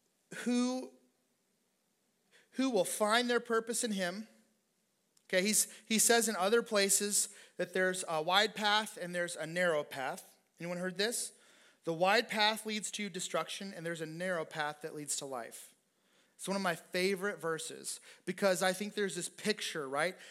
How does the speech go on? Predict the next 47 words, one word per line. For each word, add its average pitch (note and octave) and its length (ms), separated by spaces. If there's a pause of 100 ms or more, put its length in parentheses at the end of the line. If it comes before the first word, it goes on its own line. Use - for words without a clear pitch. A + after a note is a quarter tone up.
(160)
On F#3+ 200
the F#3+ 80
wide G3 400
path, A#3+ 400
you've, A3 180
it's, F#3+ 320
it's F#3+ 240
wide A3+ 420
because G3+ 280
there's F#3 100
a F#3 60
lot G3 200
of G3 60
people G3 260
on G#3+ 220
it, - 200 (300)
right? F#3+ 220 (380)
It's E3+ 100
like A3 160
a G#3+ 60
highway. G3+ 640 (1300)
And F#3 140
it's A3 200 (100)
not A#3+ 180
gonna C#4 160
take C4 300
you C4+ 80
very C#4 220
long C4+ 320
as G3+ 100
a G3+ 40
middle A3+ 220
schooler C4+ 280
or C#4 80
high B3+ 200
schooler A#3 300
to F#3 60
realize G#3 400
that E3+ 120
this B3 180
world, B3 300
by A3 200
and A#3+ 120
large, A3+ 300
has F#3+ 200
no B3+ 300
interest F#3+ 560